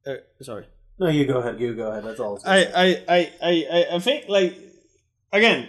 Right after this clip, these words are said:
Speaker 1: I don't recall, 'cause, again, I was playing Apex. But I, I, I think I remember that the whole pentagram is that the star is symbolizing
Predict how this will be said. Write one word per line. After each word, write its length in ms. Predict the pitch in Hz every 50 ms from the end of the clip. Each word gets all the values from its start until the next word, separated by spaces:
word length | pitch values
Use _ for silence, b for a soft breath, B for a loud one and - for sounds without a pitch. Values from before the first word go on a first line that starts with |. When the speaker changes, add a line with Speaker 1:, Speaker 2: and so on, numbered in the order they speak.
| - _
Speaker 1:
I 60 | 160
don't 200 | 170 196 220 220
recall, 440 | 202 196 185 - 220 190 156 123 127
'cause, 240 | - 147 131 139 - -
again, 420 | 170 175 214 214 214 220 226 226 B B B B -
I 100 | 160 165
was 140 | 170 165 -
playing 260 | - 196 190 196 190
Apex. 460 | 190 175 170 165 - 117 98 - - b b b b b b 175
But 260 | 160 180 180 180 180 -
I, 100 | 175 180 185 185 180
I, 320 | - 180 190 185 185 185 -
I 40 | 202
think 240 | 185 - 277 262 220
I 100 | 202 202
remember 720 | 208 208 208 202 196 180 170 180 180 185 190 196 190 185
that 340 | 170 160 160 156 151 147 147
the 80 | 156 160
whole 240 | 156 160 165 175 170
pentagram 540 | 180 165 156 156 170 160 165 156 156 156 156
is 240 | 151 151 147 147 -
that 200 | 151 131 131 127
the 100 | 131 127
star 800 | - - - 156 135 131 139 147 165 180 196 202 220 226 220 - _ _ _ _ _ _ -
is 440 | 165 165 156 151 147 143 143 143 139 - -
symbolizing 1300 | - - - 180 165 160 160 175 165 160 160 160 160 165 160 160 - - 165 160 156 156 156 151 156 151